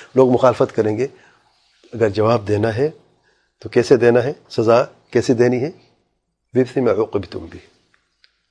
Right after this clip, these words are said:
اس سے بڑا درجہ، وَإِنْ صَبَرْتُمْ لَهُوَ خَيْرٌ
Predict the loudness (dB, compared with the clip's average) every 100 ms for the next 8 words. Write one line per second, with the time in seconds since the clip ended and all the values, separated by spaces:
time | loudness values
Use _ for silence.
0 | _ _ _ _ _ _ _ _ -6 0
1 | 2 4 4 4 4 4 4 4 4 4
2 | 2 2 -12 _ _ _ _ _ _ _
3 | _ _ _ _ _ _ _ _ 0 2
4 | 4 6 6 6